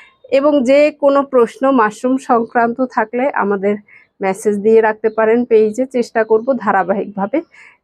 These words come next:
ভিডিও আকারে দেওয়ার জন্যে, কারণ আপনি নিজেও জানতে পারবেন এবং যার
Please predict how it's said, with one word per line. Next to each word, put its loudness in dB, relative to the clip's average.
ভিডিও 0
আকারে 2
দেওয়ার 2
জন্যে, 2
কারণ 0
আপনি 0
নিজেও 2
জানতে 0
পারবেন 0
এবং -2
যার 2